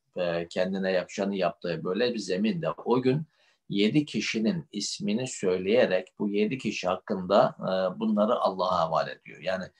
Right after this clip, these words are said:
günümüzdeki ifadeyle şayet ifade edecek olursak beddua ise şayet beddua diyor. Yani yaptıklarından dolayı, e, artık bardağı taşıran bir davranış. Dolayısıyla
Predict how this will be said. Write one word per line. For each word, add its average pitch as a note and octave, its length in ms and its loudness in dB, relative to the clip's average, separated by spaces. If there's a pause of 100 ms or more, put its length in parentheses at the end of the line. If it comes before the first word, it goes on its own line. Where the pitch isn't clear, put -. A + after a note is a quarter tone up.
(260)
günümüzdeki F#2+ 580 -2
ifadeyle F#2 640 4
şayet F#2 420 2
ifade F2+ 340 2
edecek E2+ 360 -4
olursak G#2+ 520 0
beddua G2 400 4
ise - 220 -4
şayet - 320 0
beddua F#2+ 640 2
diyor. B1+ 140 -14
Yani C2+ 300 -12
yaptıklarından F#2 840 -2
dolayı, F2 440 0 (420)
e, F2+ 220 0
artık G2 640 0
bardağı F#2 520 4
taşıran F#2 840 0
bir F2+ 500 -8
davranış. F2+ 880 0
Dolayısıyla F#2+ 640 2